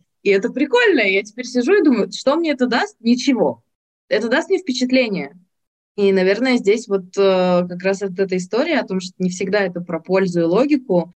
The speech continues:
а иногда вот как раз мечтульки потанцевать в парке, ты, Ев, сказала, я прям, я прям представила.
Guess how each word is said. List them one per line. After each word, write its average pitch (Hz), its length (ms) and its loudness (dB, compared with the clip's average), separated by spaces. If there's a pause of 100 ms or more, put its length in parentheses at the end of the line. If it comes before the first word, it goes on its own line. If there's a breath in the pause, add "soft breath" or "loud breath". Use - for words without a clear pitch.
(100)
а 180 120 0
иногда 180 340 2
вот 220 200 -6
как 175 140 -10
раз 180 200 0
мечтульки 208 500 0
потанцевать 180 600 0
в - 40 -20
парке, 226 380 -4
ты, 185 80 -8
Ев, 175 180 2
сказала, 180 460 0
я 165 100 -4
прям, 170 300 -4
я 196 120 2
прям 220 220 0
представила. 156 680 -4